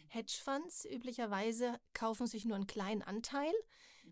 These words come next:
Man kennt es von, äh, Richard Gere bei Pretty Woman oder, äh, Gordon Gekko bei Wall Street. Und dann haben die eine Meinung zu dem Unternehmen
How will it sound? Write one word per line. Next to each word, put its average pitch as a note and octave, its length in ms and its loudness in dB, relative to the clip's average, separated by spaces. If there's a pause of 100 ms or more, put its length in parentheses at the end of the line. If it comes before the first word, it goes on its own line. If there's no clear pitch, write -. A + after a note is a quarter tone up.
Man G3+ 140 -4
kennt G#3 200 -2
es G3+ 140 -4
von, G#3 220 -2
äh, F#3+ 140 -4
Richard G#3+ 500 -2
Gere A3+ 260 0
bei A3+ 100 0
Pretty A3+ 340 2
Woman C4 300 8 (460)
oder, A3 460 0
äh, G3 180 -4
Gordon G#3 380 4
Gekko B3 520 4 (140)
bei G3+ 200 0
Wall G3 220 2
Street. C4+ 400 0 (500)
Und A3+ 220 0
dann A#3+ 180 2
haben B3 200 0
die B3 120 -4
eine A3+ 180 2
Meinung G#3 440 2
zu - 100 -2
dem G3 140 -2
Unternehmen E3+ 600 -4